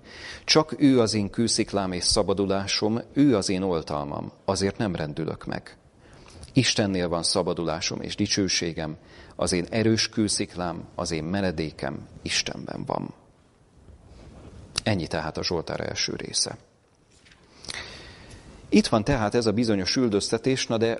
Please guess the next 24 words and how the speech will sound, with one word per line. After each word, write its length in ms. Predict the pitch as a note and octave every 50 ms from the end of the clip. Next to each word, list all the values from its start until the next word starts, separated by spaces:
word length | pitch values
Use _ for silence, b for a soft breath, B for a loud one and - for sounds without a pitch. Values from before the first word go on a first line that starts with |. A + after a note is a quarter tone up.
| - - -
hogyan 380 | - - A#2+ B2+ A#2 C3+ B2+
is 160 | C3 A#2+ -
élte 280 | - C3 B2+ B2 - B2+
meg 220 | A#2+ A#2 A2+ A2+
Dávid 340 | G#2 A#2+ A2+ G#2+ G2+ A2 G#2+
ezt 200 | G#2+ G#2+ - -
az 120 | A2 G2+ A2+
üldöztetést? 920 | G#2+ G2+ G#2 A2 - - - - - - - - - - - - - - _ _ _ - B B B B B B B B
Hogyan 280 | - A#2+ A#2 A#2 A2+ A2+
is 160 | G#2 - -
élte 300 | A#2 A#2 A2+ - - G#2
meg 180 | G2+ G2+ F2+
azt, 300 | F#2+ G2 G2+ - - -
hogy, 400 | - - - G#2 G2+ F#2+ - - - -
hogy 320 | - - - G#2+ F#2 F#2+
ő 80 | G2 F#2+
neki 260 | F#2 F2+ F2+ - G#2
nem 240 | G2 G2+ A2 A2 G#2
lehetett 480 | G#2+ F#2+ F#2+ F#2 - F#2+ - - -
egy 100 | F#2 D#2+
békés 480 | D#2 E2+ F#2+ F#2+ F#2 - - G2+ - -
és 160 | - - -
nyugodt 340 | A2 G2+ F#2+ G2 - - -
élete? 460 | A#2 G#2+ G#2+ A2+ A2 - - - -